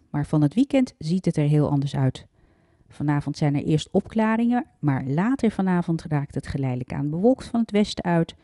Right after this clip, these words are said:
En vannacht is het geheel bewolkt, waait het stevig vanuit het zuidwesten, windkracht zeven, maar het koelt niet verder af dan zes graden in het oosten en negen graden langs de kust.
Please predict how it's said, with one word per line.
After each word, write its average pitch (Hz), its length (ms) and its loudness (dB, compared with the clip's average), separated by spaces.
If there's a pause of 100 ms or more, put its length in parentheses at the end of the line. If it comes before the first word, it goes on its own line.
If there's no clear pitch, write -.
(520)
En 226 120 2
vannacht 254 340 0
is 185 100 0
het - 100 -14
geheel 202 300 4
bewolkt, 233 600 2
waait 247 300 2
het 269 80 -4
stevig 220 500 0
vanuit 185 260 2
het 170 140 -4
zuidwesten, 151 600 0 (320)
windkracht 147 500 0
zeven, 139 460 0 (340)
maar 143 180 0
het 135 140 -6
koelt 160 260 2
niet 247 200 2
verder 226 300 0
af 156 260 -2
dan 139 240 -2
zes 165 280 0
graden 135 380 -4
in 139 60 2
het 143 160 -2
oosten 196 440 0 (380)
en 143 240 -2
negen 139 340 2
graden 131 440 -6
langs 151 280 -2
de - 80 -6
kust. - 400 -4